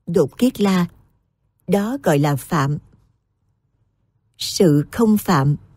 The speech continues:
Hoặc bị kêu hay được mời, hoặc có việc cần đến, hoặc bị cường lực bắt, hoặc bị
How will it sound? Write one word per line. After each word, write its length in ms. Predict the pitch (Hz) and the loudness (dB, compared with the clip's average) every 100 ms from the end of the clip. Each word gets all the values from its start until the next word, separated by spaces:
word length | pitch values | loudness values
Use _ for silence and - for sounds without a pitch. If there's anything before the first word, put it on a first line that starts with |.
| _ _ _ _ _ _ _ _ _ _ | _ _ _ _ _ _ _ _ _ _
Hoặc 220 | 185 156 | -2 0
bị 240 | 170 156 147 - | 0 0 0 0
kêu 400 | 220 214 208 202 - | 2 4 2 0 -4
hay 220 | 220 208 | -2 0
được 320 | 170 143 - | 2 0 0
mời, 340 | 180 165 151 143 _ _ _ _ _ | 2 2 0 -4 _ _ _ _ _
hoặc 200 | 190 - | -4 0
có 140 | 262 269 | 0 0
việc 160 | 185 139 | 0 -2
cần 280 | - 160 143 | 0 0 2
đến, 240 | 196 226 330 - _ _ _ _ _ _ | 0 0 -2 -10 _ _ _ _ _ _
hoặc 260 | - 175 170 | -4 -2 0
bị 200 | 165 156 | -2 -2
cường 280 | - 175 151 | -4 -4 -2
lực 140 | 160 - - | -4 -6 -6
bắt, 180 | 277 - _ _ _ _ _ _ _ | -6 -6 _ _ _ _ _ _ _
hoặc 240 | - - | -6 -2
bị 200 | 165 151 | -2 -2